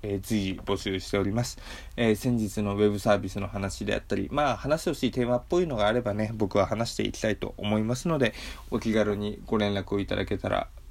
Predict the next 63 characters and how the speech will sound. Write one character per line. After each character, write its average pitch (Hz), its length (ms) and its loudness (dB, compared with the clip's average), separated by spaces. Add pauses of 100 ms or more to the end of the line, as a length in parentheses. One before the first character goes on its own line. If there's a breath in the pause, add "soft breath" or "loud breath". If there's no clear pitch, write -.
(160)
え 92 400 -2
ー、 95 60 4
嬉 95 200 2
し - 180 -2 (320)
い 98 100 -8
で 127 80 8
す。 - 220 -4 (260 loud breath)
え 117 260 6
ー、 104 40 4
送 165 140 0
り 170 60 2
先 180 220 0
は、 175 220 4
え 123 120 4
ー、 - 40 0
こ 127 100 -2
の 123 80 4
番 113 180 4
組 110 160 4
の、 110 220 0 (120)
え 104 160 2
ー、 98 40 0
放 110 160 6
送 104 160 0
ユ 104 180 4
ー 104 40 6
ア 101 40 6
ー 101 40 6
ル 101 60 4
エ 98 40 4
ル 104 160 -4
載 104 80 0
っ 92 60 -6
け 101 80 -2
て 101 100 -2
お - 20 0
り 98 60 -2
ま 107 120 -2
す 135 120 -2
の 117 140 2
で、 107 200 0 (120)
お 113 60 0
気 107 100 0
軽 98 160 4
に 104 140 0
ご 107 140 2
連 98 180 4
絡 - 240 -6
く 101 120 2
だ - 100 -2
さ - 180 -4
い。 98 100 -2
そ 98 120 0
れ 98 80 2
で 101 120 0
は、 98 160 -4
ゆ 104 340 -2
う 98 60 0
さ 101 180 2
と 101 220 4
で 113 100 6
し - 80 4
た。 - 220 8